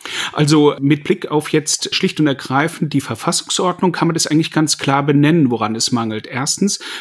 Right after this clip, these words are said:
der Umweltschutz kommt praktisch nur an einer Stelle vor, nämlich in diesem Staatsziel Umweltschutz. Und der zweite Punkt ist, der einzige, der darüber entscheidet,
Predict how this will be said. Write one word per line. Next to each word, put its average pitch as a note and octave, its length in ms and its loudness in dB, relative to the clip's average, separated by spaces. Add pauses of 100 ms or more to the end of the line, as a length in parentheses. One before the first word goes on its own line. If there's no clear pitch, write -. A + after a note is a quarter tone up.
der A2+ 380 -2
Umweltschutz E3+ 600 2
kommt C#3+ 180 0
praktisch - 380 -4
nur E3 100 4
an C#3 80 0
einer C3+ 280 2
Stelle A#2+ 280 -2
vor, D3+ 400 0
nämlich D#3+ 340 2
in C#3 60 -4
diesem C#3+ 220 -4
Staatsziel - 640 -2
Umweltschutz. F3 680 2
Und D3+ 60 4
der C3 160 -2
zweite D3+ 360 0
Punkt E3+ 280 -2
ist, F3+ 220 2
der - 140 -2
einzige, F3 340 0
der D3+ 100 4
darüber C#3 380 2
entscheidet, D3+ 760 0